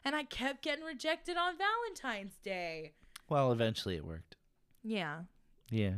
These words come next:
Speaker 1: I know. I, I looked at Max and I was like, "You need to ask me to be your Valentine." <laughs>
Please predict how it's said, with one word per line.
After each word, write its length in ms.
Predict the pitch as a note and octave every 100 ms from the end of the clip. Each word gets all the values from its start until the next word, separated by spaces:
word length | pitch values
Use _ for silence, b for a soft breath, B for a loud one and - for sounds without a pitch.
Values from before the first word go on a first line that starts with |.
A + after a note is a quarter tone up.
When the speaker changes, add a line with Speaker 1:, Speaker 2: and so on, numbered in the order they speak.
| A2
Speaker 1:
I 60 |
know. 180 | G#3+ F3+
I, 180 | E3 F#3
I 160 | - G3
looked 240 | G3 F#3+
at 80 | F#3+
Max 220 | F3 F3
and 80 | -
I 20 |
was 80 | F3+
like, 200 | F3 E3+
"You 80 | F#3+
need 160 | G#3+ B3+
to 80 | -
ask 220 | E3 E3+
me 80 | F#3+
to 80 | E3+
be 120 | D#3
your 180 | F3+ E3
Valentine." 640 | - D#3+ E3 - - - C4+
<laughs> 140 | C#3+